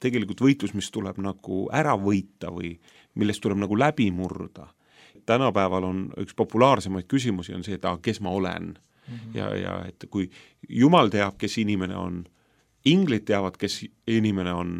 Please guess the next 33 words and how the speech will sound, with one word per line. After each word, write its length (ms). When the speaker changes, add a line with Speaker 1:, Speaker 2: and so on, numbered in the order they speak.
Speaker 2:
Kurat 300
teab. 360
Speaker 1:
kurat 320
teab, 240
kes 180
on 120
inimene, 380
teemonid 600
ja 100
kõigiga. 540
Ainuke, 400
kes 200
ei 60
tea, 200
kes 200
ta 100
on, 240
tundub 260
olevat 320
inimene. 400
Speaker 2:
Mhm. 400
Speaker 1:
Ja, 160
ja 160
kõik 280
teised 320
teavad. 400
Speaker 2:
Mhm. 180
Speaker 1:
Et 100
nüüd 100
on 80
kü-, 140
küsimus, 440
et, 200